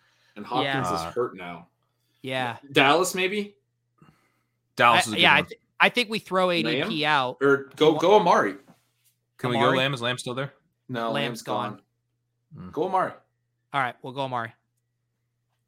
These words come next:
Speaker 2: I do think that is one of the edges right now. Like, a-, and you look and you see some of these teams that aren't super correlated, like a Kupp, Brady, C E H.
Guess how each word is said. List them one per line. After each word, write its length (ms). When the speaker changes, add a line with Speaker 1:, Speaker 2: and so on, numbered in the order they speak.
Speaker 2:
I 80
do 180
think 240
that 160
is 220
one 160
of 60
the 140
edges 440
right 260
now. 480
Like, 240
a-, 220
and 100
you 160
look 280
and 160
you 120
see 340
some 260
of 60
these 200
teams 440
that 280
aren't 320
super 340
correlated, 580
like 180
a 60
Kupp, 380
Brady, 600
C 380
E 20
H. 320